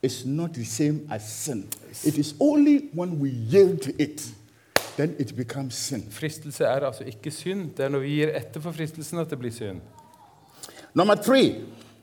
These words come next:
Speaker 2: Tre.
Speaker 1: You have to respond to temptation with the word of God.
Speaker 2: Du skal svare på fristelsen med Guds ord.
Speaker 1: Sometimes we don't even have strength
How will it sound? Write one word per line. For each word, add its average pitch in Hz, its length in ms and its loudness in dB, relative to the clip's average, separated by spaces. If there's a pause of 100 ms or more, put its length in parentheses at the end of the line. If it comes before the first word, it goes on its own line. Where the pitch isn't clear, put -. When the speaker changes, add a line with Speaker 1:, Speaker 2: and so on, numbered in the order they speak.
(240)
Speaker 2:
Tre. 175 300 0 (680)
Speaker 1:
You 147 140 0
have 190 360 -4
to 156 60 0
respond 156 560 -2
to 175 80 0
temptation 113 1000 -2
with 113 120 -4
the 107 80 -4
word 120 520 -4
of 104 140 -8 (140)
God. 196 400 -4
Speaker 2:
Du 127 60 -6
skal 135 260 -4 (100)
svare 131 400 -2
på 151 220 -4 (140)
fristelsen 151 680 -8
med 147 360 -2
Guds 147 220 -8
ord. 196 260 -2 (300)
Speaker 1:
Sometimes 180 460 0
we 156 60 2
don't 185 260 0
even 165 260 0
have 147 220 -4
strength - 540 -4